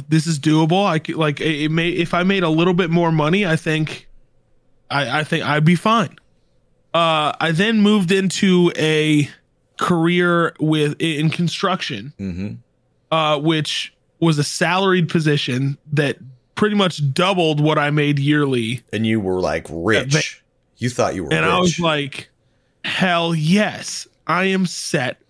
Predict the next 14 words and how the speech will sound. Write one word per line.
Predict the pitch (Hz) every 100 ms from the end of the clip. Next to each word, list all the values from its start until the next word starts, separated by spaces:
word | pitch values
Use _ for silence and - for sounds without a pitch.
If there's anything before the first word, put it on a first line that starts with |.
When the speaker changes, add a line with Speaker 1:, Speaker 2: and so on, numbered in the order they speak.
| _
Speaker 1:
for | - 170
life, | 165 190 214 120 - 143 123
baby." | 120 120 123 127 175 190
Speaker 2:
Yep. | 92 92 95 - _ _ _ _ - _
Speaker 1:
And | 170 175
then | 180 175
w-, | 160 170 165 _ _ _ _ _ _ - - 180
two | - 247 262
months | 247 226 -
later, | 170 165 147 101 87 _ _ _ -
like, | 180 170 151 -
I | 160 190 214 185 - - _ _
somehow | - - 202 190 185 202 196
have | 180 160